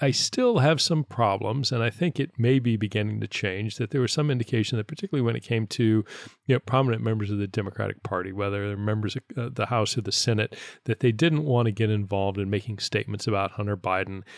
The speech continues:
and whether or not that was coming from the White House to say, "Hey, leave this apolitical, let, you know, the justice system do whatever they want." The fact of the matter is the Republicans and right-wing media were just going after this nonstop. And in the absence of any sort of vocal defense,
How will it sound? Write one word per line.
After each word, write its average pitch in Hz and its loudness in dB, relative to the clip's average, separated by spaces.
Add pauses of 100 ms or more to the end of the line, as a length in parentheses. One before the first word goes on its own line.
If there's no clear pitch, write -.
(180)
and 110 2
whether 113 6
or 104 4
not 104 2
that 120 -2
was 104 0
coming 101 0
from 107 -4
the 104 0
White 98 0
House 98 0
to 110 -2
say, 104 0
"Hey, 101 0
leave 98 -2
this 101 0
apolitical, 101 -2
let, 101 0 (100)
you 110 0
know, 95 -2
the 101 -4 (100)
justice - 0
system 104 -2
do 107 2
whatever 104 0
they 98 -2
want." 113 2 (280)
The 117 -2
fact 233 6
of 131 6
the 117 4
matter 110 4
is 120 4
the 120 0
Republicans 131 2
and 113 2
right-wing 131 2
media 151 2
were 127 0 (180)
just - -2 (180)
going 185 -2 (120)
after 190 0
this 123 2
nonstop. 123 0 (460)
And 165 6 (460)
in 165 6
the 139 6
absence 147 4
of 135 4
any 131 6
sort 123 4
of 98 0
vocal 131 4
defense, 202 2